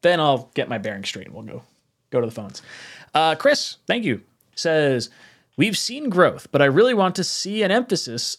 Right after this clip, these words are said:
on finishing red zone drives with touchdowns, not field goals. My thoughts after seeing a few great drives burn out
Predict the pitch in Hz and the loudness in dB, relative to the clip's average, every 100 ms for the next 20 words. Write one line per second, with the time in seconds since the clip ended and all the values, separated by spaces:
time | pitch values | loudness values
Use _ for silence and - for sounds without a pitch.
0 | - 139 131 - 214 240 - 247 208 156 | -2 -2 -2 0 2 2 0 -2 2 2
1 | 156 151 160 139 135 131 127 123 120 - | 2 0 -2 0 2 4 4 2 -2 -2
2 | 120 - 123 120 120 135 - 160 117 104 | -2 -2 -2 -2 0 -2 2 2 2 -2
3 | 101 113 120 - 175 220 247 190 160 147 | -6 -4 -4 0 4 4 4 -2 -2 -4
4 | - 165 165 123 - 190 247 180 170 180 | -2 -2 0 -2 -2 -2 -2 2 2 2
5 | - 147 131 123 123 117 120 117 208 262 | 0 2 4 4 2 -2 -8 0 2 4
6 | 226 151 131 - | 2 2 0 -2